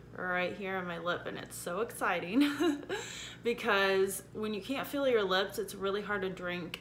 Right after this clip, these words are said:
out of, like, the side of a glass or anything like that, 'cause you can't tell if you're making a seal or things are spilling. So even with f-, just feeling on this side, it's been a lot easier for me to drink,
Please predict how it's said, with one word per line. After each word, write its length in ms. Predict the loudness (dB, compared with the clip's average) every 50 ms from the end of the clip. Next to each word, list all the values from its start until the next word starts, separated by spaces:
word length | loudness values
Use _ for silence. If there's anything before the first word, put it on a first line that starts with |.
| 2 4
out 160 | 4 4 4
of, 60 | 2
like, 160 | -2 -6 -6
the 80 | -6 -8
side 280 | -6 -4 -4 -4 -4
of 80 | -6 -6
a 80 | -6 -2
glass 540 | 4 8 10 10 10 10 8 6 4 0
or 40 | -2
anything 340 | -2 -2 -2 -4 -4 -4 -4
like 160 | -4 -4 -4
that, 160 | -4 -6 -6
'cause 160 | -6 -8 -10 -10
you 60 | -10
can't 280 | -6 -6 -4 -4 -4
tell 320 | -4 0 4 4 6 4 4
if 180 | 2 -2 -4
you're 180 | -4 -4 -2 -2
making 360 | -2 -4 -6 -6 -8 -8 -8
a 60 | -8
seal 600 | -8 -8 -8 -6 -2 0 2 4 4 4 4 2
or 120 | 2 0 -2
things 300 | -4 -6 -6 -6 -4 -6
are 80 | -8
spilling. 540 | -10 -8 -4 -4 -4 -2 -2 -2 -4 -4 -6 -8 -12 -16 -16 -16 -16 -16 -16 -10
So 280 | -2 2 4 4 4 4
even 240 | 2 2 0 2 4
with 180 | 4 2 2 0 -6 -10
f-, 100 | -6 -2
just 240 | 0 0 0 0 -2
feeling 280 | 0 0 2 2 2
on 160 | 2 2 2
this 180 | 0 -2 -2 -2
side, 440 | 2 6 8 8 8 6 4 2 0
it's 120 | -2 -2
been 120 | 0 0 0
a 100 | 2 4
lot 240 | 4 4 4 2
easier 300 | -2 -4 -2 0 0 0
for 180 | 0 -2 -6 -8
me 180 | -6 -6 -6 -6
to 140 | -6 -6 -4
drink, 400 | -4 -4 -4 -4 -4 -6 -10